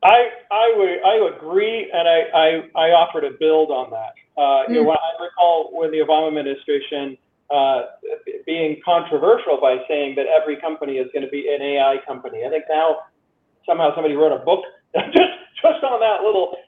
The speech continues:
Speaker 1: uh, sentence of mine. Uh, every company being an A I company doesn't mean that every company is going to build A I algorithms.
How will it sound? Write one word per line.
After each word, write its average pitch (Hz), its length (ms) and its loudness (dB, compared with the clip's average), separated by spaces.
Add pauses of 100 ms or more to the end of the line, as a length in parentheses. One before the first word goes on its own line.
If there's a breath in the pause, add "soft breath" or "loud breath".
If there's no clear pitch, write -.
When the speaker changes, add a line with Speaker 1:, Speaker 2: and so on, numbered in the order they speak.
(120)
Speaker 1:
uh, 165 320 6
sentence 247 400 -4
of - 140 -12
mine. 143 280 -2 (380 soft breath)
Uh, 175 200 6 (760)
every 277 220 0
company 208 280 2
being 185 280 2
an 175 60 -2
A 170 140 -2
I 175 200 2
company 160 260 -6
doesn't 175 320 -2
mean 175 200 -6
that 156 100 4
every 160 180 -2
company 160 560 -4 (180)
is 151 180 -6
going 160 320 -2
to 143 80 -2 (120)
build 160 420 4 (120)
A 147 140 2
I 143 220 4
algorithms. 127 680 -2